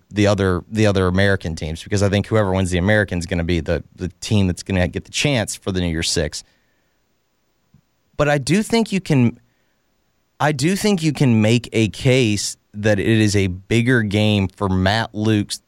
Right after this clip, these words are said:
for the future of Matt Luke's program than it is for the future of Mike Norvell's program. Because while I agree with you,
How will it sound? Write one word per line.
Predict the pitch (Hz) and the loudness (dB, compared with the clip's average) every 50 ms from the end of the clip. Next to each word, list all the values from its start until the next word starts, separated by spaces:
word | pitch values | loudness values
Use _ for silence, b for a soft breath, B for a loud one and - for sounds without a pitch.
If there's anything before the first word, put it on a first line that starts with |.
| _ | _
for | _ - | _ -2
the | 127 - | 0 0
future | - - 131 147 135 - 147 123 | 0 2 2 0 2 2 0 0
of | 107 | 0
Matt | 101 101 104 107 107 - 101 | 2 2 2 2 0 0 -2
Luke's | 104 107 110 113 - - | 0 0 0 0 -2 -4
program | - - 143 139 135 127 143 143 143 147 147 135 | -4 -2 -2 0 0 0 0 0 2 0 0 0
than | 110 113 110 | 0 0 0
it | 110 101 | 2 2
is | 98 110 110 104 - | 2 2 0 0 -2
for | - 107 | -2 -2
the | 101 98 | -2 -2
future | - - 110 104 90 - 101 95 | -2 0 -2 -2 0 0 -2 -2
of | 90 | 0
Mike | 90 90 87 - - | 0 0 -2 -2 -4
Norvell's | 85 90 82 87 87 82 73 | -6 -4 -2 0 -2 -2 -2
program. | - - 80 76 - - - 50 - - _ _ _ _ _ _ _ _ _ _ _ _ _ _ _ _ _ _ _ _ _ _ _ _ _ _ _ _ _ _ _ _ _ _ _ _ _ _ _ _ _ _ _ _ _ _ _ _ _ _ _ _ _ _ _ _ _ _ - | -4 -6 -6 -6 -6 -8 -12 -16 -18 -18 _ _ _ _ _ _ _ _ _ _ _ _ _ _ _ _ _ _ _ _ _ _ _ _ _ _ _ _ _ _ _ _ _ _ _ _ _ _ _ _ _ _ _ _ _ _ _ _ _ _ _ _ _ _ _ _ _ _ -4
Because | 143 120 - 165 165 170 156 131 120 104 85 - _ _ _ _ _ - | -4 -2 0 2 2 2 2 0 0 -4 -6 -12 _ _ _ _ _ -4
while | 113 120 135 151 165 170 | 0 2 4 4 4 4
I | 160 151 | 4 2
agree | 135 113 123 170 190 | 2 2 2 2 2
with | 170 139 110 | 2 2 2
you, | 104 104 101 101 98 | 2 2 2 0 0